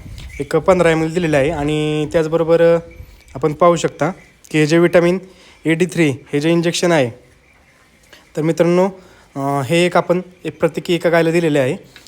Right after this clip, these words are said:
आणि त्याचबरोबर आपण पाहू शकता की ही जी सोडाफास, अ, जी पावडर आहे Genex कंपनीची, तर मित्रांनो, ही आपण त्यांना गायींना चालू केली आहे. मित्रांनो, एवढ्यावरती कव्हर होऊन आपल्या ज्या गायी आहेत, तर त्या लागण्यास मदत होतील, कारण की त्या ग-, अ,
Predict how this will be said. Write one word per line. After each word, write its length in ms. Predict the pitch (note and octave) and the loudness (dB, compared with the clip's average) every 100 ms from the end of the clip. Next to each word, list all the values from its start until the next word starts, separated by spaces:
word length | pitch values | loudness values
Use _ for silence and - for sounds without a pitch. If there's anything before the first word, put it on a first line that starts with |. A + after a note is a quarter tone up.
| - | -14
आणि 320 | C3 D3 D3+ D3+ | -6 -4 -4 -2
त्याचबरोबर 360 | E3+ D#3+ E3+ | -2 0 -2
आपण 140 | D#3 E3 | -2 -4
पाहू 180 | E3 E3 | -4 -4
शकता 240 | D#3+ D#3 | -6 -12
की 60 | C#3+ | -12
ही 80 | |
जी 100 | D#3 | -12
सोडाफास, 600 | D3+ F3 E3 E3 D3 - - - - - - | -8 -4 -4 -4 -8 -10 -12 -10 -10 -14 -14
अ, 340 | C#3+ C#3+ D3 C#3+ | -8 -6 -6 -6
जी 200 | D#3 E3+ | -6 -4
पावडर 360 | E3+ E3+ E3+ | 2 2 2
आहे 160 | D#3+ C3 | -2 -4
Genex 380 | D3 D#3 D3+ - | -8 -8 -10 -12
कंपनीची, 460 | D3 D3 C3 F3 G#3 _ _ _ - D#3 | -10 -10 -10 -12 -16 _ _ _ -14 -6
तर 80 | |
मित्रांनो, 400 | E3+ F3 F3 F3+ A3 - _ | -6 -2 -2 -2 -6 -14 _
ही 160 | - E3+ | -6 -2
आपण 240 | E3 F3+ | -2 -2
त्यांना 240 | E3+ F3 D3+ | -4 -2 0
गायींना 260 | D#3+ D#3+ | 0 -2
चालू 260 | D#3 E3 D#3+ | -2 -2 -2
केली 160 | E3+ D#3 | -4 -4
आहे. 100 | C3+ | -4
मित्रांनो, 300 | C#3+ D#3 E3 | -6 -4 -4
एवढ्यावरती 440 | E3+ D#3 D3 D#3 | 0 0 -2 -6
कव्हर 240 | D#3+ F3 | -4 -2
होऊन 200 | D#3 D#3 F#3+ - - - - | -2 -4 -8 -18 -20 -20 -14
आपल्या 240 | C#3 D#3+ | -6 -4
ज्या 120 | D#3+ | -2
गायी 220 | E3 E3+ E3+ | 0 0 0
आहेत, 140 | D3 D3 | -2 -4
तर 60 | |
त्या 200 | C#3 G3 G#3+ - - - | -4 -4 -4 -18 -20 -4
लागण्यास 380 | D#3+ E3 E3+ F#3+ | 0 0 0 -2
मदत 220 | F3+ D#3 | -4 -2
होतील, 200 | C#3 C3 | -6 -4
कारण 240 | D#3+ D#3 | -2 -2
की 80 | D3+ D#3+ | -2 -4
त्या 80 | |
ग-, 480 | D#3 F#3 - - - | -4 -4 -10 -20 -14
अ, 400 | C#3+ C#3+ C#3+ C#3+ | -10 -8 -6 -8